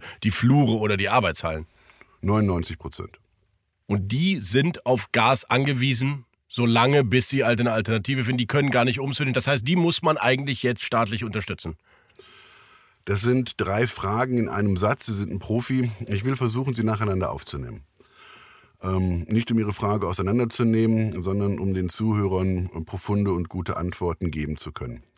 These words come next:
Speaker 2: Zum einen, die chemische Industrie ist eine der energieintensivsten Industrien in Deutschland und sie ist zugleich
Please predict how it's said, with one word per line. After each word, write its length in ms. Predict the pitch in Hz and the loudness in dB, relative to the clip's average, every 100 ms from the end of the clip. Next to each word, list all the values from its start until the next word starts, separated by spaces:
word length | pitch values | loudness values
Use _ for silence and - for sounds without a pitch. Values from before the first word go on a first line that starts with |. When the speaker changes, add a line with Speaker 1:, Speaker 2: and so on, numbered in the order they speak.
| _ | _
Speaker 2:
Zum 220 | - 107 | -2 0
einen, 260 | 98 82 60 _ _ _ _ _ _ _ _ - - - - - - - _ - | 0 -2 -4 _ _ _ _ _ _ _ _ -20 -20 -20 -20 -20 -20 -20 _ -6
die 320 | 98 104 98 - | 0 2 2 -2
chemische 580 | - - 135 143 151 - | -6 -2 0 0 0 0
Industrie 640 | 120 117 113 - - 123 | 2 2 0 -2 0 0
ist 320 | 139 104 - | 0 -4 -4
eine 240 | 92 104 107 | -2 0 2
der 140 | 101 | 2
energieintensivsten 1600 | 98 95 85 104 - 107 101 92 - 98 107 92 95 95 - 95 | 2 0 -2 -4 0 0 0 -2 -4 -2 -2 -2 -4 -4 -4 -4
Industrien 680 | 92 92 87 - 90 90 80 | -2 -2 -4 -6 -4 -2 -2
in 120 | 76 | -2
Deutschland 560 | 80 90 - 110 110 | -2 -2 0 0 0
und 140 | 110 104 | 2 0
sie 160 | 101 | 2
ist 480 | 120 143 - - - | 0 -2 -2 -6 -8
zugleich 840 | - - 143 131 110 107 120 - | -8 -6 -6 0 2 4 2 -2